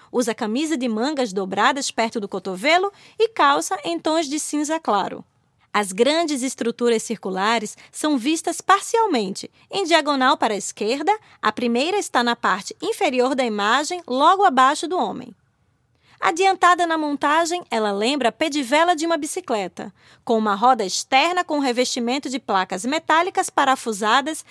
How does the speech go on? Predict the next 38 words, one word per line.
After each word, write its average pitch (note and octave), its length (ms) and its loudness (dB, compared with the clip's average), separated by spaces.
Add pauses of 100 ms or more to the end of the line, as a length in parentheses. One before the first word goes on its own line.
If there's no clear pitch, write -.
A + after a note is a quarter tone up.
(240)
ligadas D#4 560 4
a D#4 80 4
uma C#4+ 160 2
roda C4 300 4
interna. G3 640 -4 (500)
Os G#4+ 200 0
dois D#4 260 4
funcionários B3+ 720 0
observados G3+ 880 -2
estão D#4 320 -4
dentro E4+ 380 -4
dessa E4+ 260 2
roda. A3 480 -4 (640)
São A4+ 260 0
brancos, C#4 580 -2
magros A#3 680 0
e D4+ 120 -6
têm E4+ 140 -2
cabelos E4+ 500 0
curtos A4+ 400 2
e G#4+ 60 4
lisos. G3+ 580 -4 (260)
Eles D4+ 260 0
parecem A3+ 540 0
fazer B3 320 -2
uma C4+ 180 0
medição D#4 680 -2
com D#4+ 140 0
uma D#4+ 160 0
barra E4+ 340 2
cilíndrica D4 640 -2
de A#3+ 100 -4
metal A#3+ 480 -2
que - 180 -4
vai A#3 280 -2
da B3+ 120 2
borda C#4 360 2
superior C4 580 0